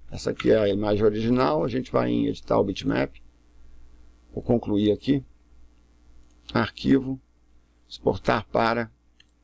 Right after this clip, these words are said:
Photos um, eu vou botar aqui trezentos D P I. Olha só o que ela já fez com a imagem.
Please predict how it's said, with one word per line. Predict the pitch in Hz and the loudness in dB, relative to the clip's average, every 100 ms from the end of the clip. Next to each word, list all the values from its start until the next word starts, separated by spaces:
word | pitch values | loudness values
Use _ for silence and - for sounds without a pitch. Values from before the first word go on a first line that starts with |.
| _ _ _ _ _ - - - _ | _ _ _ _ _ -20 -20 -20 _
Photos | - 117 - 107 90 | 0 0 2 -4 0
um, | 120 120 | 0 2
eu | 113 | 2
vou | 107 110 | 2 2
botar | 104 - 104 | 2 0 -2
aqui | - - 113 | -4 -2 -2
trezentos | - 107 101 98 117 - | 0 0 0 2 0 0
D | 113 - | -4 -2
P | - | -2
I. | - - - - - - - _ _ - _ _ _ _ _ _ _ _ _ - - - - | -4 -8 -16 -18 -16 -14 -14 _ _ -20 _ _ _ _ _ _ _ _ _ -20 -20 -20 -6
Olha | 107 101 | 0 2
só | 101 107 | 2 -2
o | 104 | 0
que | 104 | 0
ela | 101 | 0
já | 104 110 | 0 -4
fez | - 107 - | 0 0 0
com | 101 | -4
a | |
imagem. | 92 90 - - | -2 -4 -6 -14